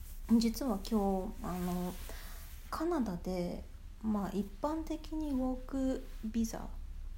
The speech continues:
あの、まあ、就労ビザみたいに呼ばれてるワークパーミットっていうのが、そう、受け取ったんですよ。で、まあ、これが何かっていうと、カナダに、まあ、外国人としていて、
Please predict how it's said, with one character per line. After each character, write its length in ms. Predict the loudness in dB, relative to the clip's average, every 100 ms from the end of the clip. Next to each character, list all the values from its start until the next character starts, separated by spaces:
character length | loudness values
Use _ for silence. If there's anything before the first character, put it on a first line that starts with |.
| -8 -6
あ 60 | -4
の、 320 | -2 -4 -4 -4
ま 100 | -2
あ、 40 | 0
就 240 | 2 4
労 120 | 4
ビ 140 | 4 4
ザ 220 | 2 0
み 120 | -2
た 220 | -2 -4
い 20 | -2
に 140 | -2
呼 80 | -2
ば 140 | 0
れ 100 | 0
て 160 | 0 0
る 180 | 0 -4 -8 -10 -4
ワ 140 | 2 2
ー 40 |
ク 100 | 0 0
パ 100 | 4
ー 40 |
ミ 140 | 4 4
ッ 20 |
ト 200 | 0 -6
っ 20 |
て 160 | -4 -4
い 80 |
う 40 | -2
の 120 | -4
が、 340 | -2 -2 -2 -4 -8 -8 -6 -6 -8 -8 -8 -8 -6
そ 160 | -2 0
う、 280 | 0 -2 -4 -8 -8 -4
受 120 | 0
け 60 | 2
取 100 | 0
っ 60 | -2
た 80 |
ん 80 | -2
で 60 | -2
す 120 | -4
よ。 140 | -4 -6 -8 -8 -8 -10 -8 -8 -8 -10 -10 -10 -4 0
で、 480 | 2 4 4 2 -2 -8 -10 -2
ま 120 | -2
あ、 0 | 2
こ 120 | 4
れ 120 | 4
が 100 | 4
何 240 | 4 4
か 100 | 2
っ 40 | -2
て 180 | -4 0
い 140 | 0
う 40 |
と、 400 | 0 0 2 2 0
カ 60 | 0
ナ 140 | 2
ダ 120 | 2
に、 360 | 2 2 2 0 -4 -6 -2
ま 300 | 0 0 -2
あ、 220 | -6 -6
外 240 | -4 -2 -4
国 160 | -4
人 120 | -6
と 180 | -6 -6
し 100 | -6
て 300 | -4 -4 -2 -2
い 80 |
て、 380 | -2 0 0 -2